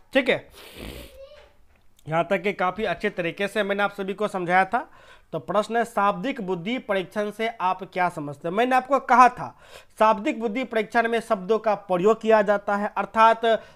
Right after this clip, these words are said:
जिस परीक्षण में भाषा का प्रयोग किया जाए, यानी शब्दों का प्रयोग किया जाए, वह परीक्षण ही शाब्दिक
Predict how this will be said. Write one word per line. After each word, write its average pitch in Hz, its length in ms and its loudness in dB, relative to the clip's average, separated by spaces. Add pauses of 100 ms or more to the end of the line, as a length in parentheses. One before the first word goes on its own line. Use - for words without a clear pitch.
(140)
जिस 277 280 0
परीक्षण 233 540 0
में 240 380 0
भाषा 202 440 4
का 226 160 4
प्रयोग 190 380 0
किया 180 220 2
जाए, 196 340 4
यानी 180 300 0
शब्दों 190 420 0
का 214 140 0
प्रयोग 175 340 -6
किया 170 200 -2
जाए, 208 380 2
वह 175 340 0
परीक्षण 190 540 0
ही 269 120 0
शाब्दिक 185 640 -4